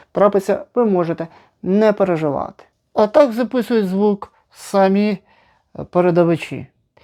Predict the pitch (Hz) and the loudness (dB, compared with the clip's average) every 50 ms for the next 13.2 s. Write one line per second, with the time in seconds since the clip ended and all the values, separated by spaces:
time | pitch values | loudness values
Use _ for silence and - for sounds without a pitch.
0 | _ _ _ _ _ - 156 143 160 180 185 - - - 156 - 165 165 143 - | _ _ _ _ _ -10 -2 2 2 2 2 2 -2 -8 -8 -6 -6 -6 -6 -6
1 | 165 151 135 156 143 147 160 202 - 180 170 165 156 156 - _ - 180 156 147 | -8 -8 -8 -8 -8 -8 -8 -6 -4 -4 -2 -2 -4 -6 -10 _ -8 -6 -4 -4
2 | 143 147 147 139 143 147 143 139 135 _ _ _ _ _ _ _ _ _ _ 160 | -2 -4 -4 -4 -4 -4 -4 -6 -8 _ _ _ _ _ _ _ _ _ _ -10
3 | 143 127 120 123 120 117 _ _ _ _ _ _ _ - - 170 - 262 247 247 | -10 -8 -6 -8 -8 -10 _ _ _ _ _ _ _ -8 -4 0 0 0 0 0
4 | 240 220 208 226 226 208 208 214 208 208 196 202 208 196 190 190 185 180 180 196 | -2 -2 -2 -2 -2 0 2 2 2 2 2 0 -2 -2 0 0 -2 0 0 0
5 | 196 185 - - - 180 170 - - 190 160 160 170 170 160 165 170 151 135 - | 0 0 -2 -8 -10 -10 -10 -12 -12 -10 -8 -4 -4 -4 -2 -4 -4 -6 -8 -10
6 | - - _ _ _ _ _ _ _ _ _ - 196 202 202 240 226 226 226 196 | -16 -20 _ _ _ _ _ _ _ _ _ -6 -4 -2 0 0 0 0 -2 -2
7 | - 202 190 185 202 214 208 - 196 - 190 185 - - - 185 175 170 170 160 | 0 0 2 4 2 2 2 0 -6 -6 -6 -6 -6 -6 -6 -4 -2 -2 -2 -4
8 | - - - 202 196 - 190 180 185 180 - 208 202 190 170 196 185 180 190 185 | -6 -8 -10 -8 -6 -6 -6 -6 -6 -4 -2 0 0 0 0 -2 -2 0 0 0
9 | 185 180 180 - 180 170 165 165 _ _ _ _ _ _ _ - 180 175 180 170 | 0 -2 -2 -2 -4 -4 -4 -6 _ _ _ _ _ _ _ -6 -4 -2 -2 -2
10 | 165 151 147 - - - _ - - - 151 147 143 143 _ - 175 175 160 - | -2 -4 -4 -6 -10 -16 _ -14 -6 -2 -2 -2 -2 -2 _ 0 0 0 0 -2
11 | - - 156 156 156 151 147 - _ - 165 147 165 170 165 156 147 143 - - | -6 -6 -4 -4 -4 -4 -6 -8 _ -10 -4 -2 -2 0 -2 -2 -4 -6 -6 -2
12 | - 160 147 143 147 147 156 - _ _ _ _ _ - 160 156 147 156 - - | 0 0 0 0 -2 -4 -6 -8 _ _ _ _ _ -10 -10 -8 -8 -8 -10 -10
13 | - - _ | -12 -16 _